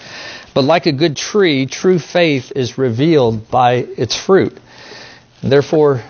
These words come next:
Peter tells us in Second Peter one ten, "Be all the more diligent to confirm your calling and election,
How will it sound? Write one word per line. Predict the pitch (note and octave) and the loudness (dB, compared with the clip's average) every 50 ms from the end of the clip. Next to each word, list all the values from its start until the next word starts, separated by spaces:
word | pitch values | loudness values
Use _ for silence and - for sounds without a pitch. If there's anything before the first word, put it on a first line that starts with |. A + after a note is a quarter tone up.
| - - _ | -18 -20 _
Peter | - E3+ D#3+ D#3 C#3 A#2+ | -2 0 2 2 0 0
tells | - - D3 C3+ B2+ A#2 - | 0 -2 0 0 0 0 0
us | B2 A2+ A#2 A#2 - - | 0 0 0 0 -2 -2
in | - G2+ G2+ G#2+ C#3 C#3 | -2 -2 -2 -2 -4 -6
Second | - - C3+ - C3+ A2+ | -2 -2 -2 -2 -2 -6
Peter | - - D3 C3 B2+ A#2+ | -4 -2 -2 0 2 2
one | A2+ A#2+ C3 B2+ B2 A#2 | 2 2 2 0 0 -2
ten, | - - F3 D#3 B2+ A#2+ A#2+ A#2+ - - - - - - - - - - - - - _ _ _ _ _ _ - C#4+ A3+ - _ _ _ _ _ - A#2+ A2+ | -2 0 0 2 2 0 0 -2 -6 -14 -20 -20 -20 -20 -20 -20 -20 -20 -20 -20 -20 _ _ _ _ _ _ -16 -16 -16 -16 _ _ _ _ _ -10 -8 -2
"Be | B2+ D3+ E3 F3 | 0 2 2 4
all | F3 F3+ G3 G3 | 4 4 2 2
the | F3 F#3 F3+ | 0 0 0
more | F3 F3 F#3 F3+ | 2 2 2 0
diligent | D#3 C3 B2+ D3 D#3+ D#3 D3+ B2 G#2 - A2+ G#2 G2+ G#2+ - _ _ _ - | -2 0 0 0 2 2 2 0 0 0 -2 -2 -4 -6 -10 _ _ _ -4
to | - - | -4 -4
confirm | - - A#2+ G#2 - - - E3 D#3+ E3 E3 D#3+ D3+ | -2 0 -2 -2 -2 -2 -2 0 2 2 2 2 2
your | D#3 D#3 C#3+ | 2 2 0
calling | D3+ - - D3+ C#3 C#3 B2+ A2+ G#2 G2 G2 G#2 A#2+ - | -2 -4 -2 0 0 2 2 0 0 0 -2 -4 -6 -6
and | - A#2 A2 | -4 -2 0
election, | G#2+ F#2 G2 A#2+ A#2 A#2 - - - - F2 F2 A2+ | 0 0 0 -2 -2 -2 -4 -6 -4 -4 -6 -6 -8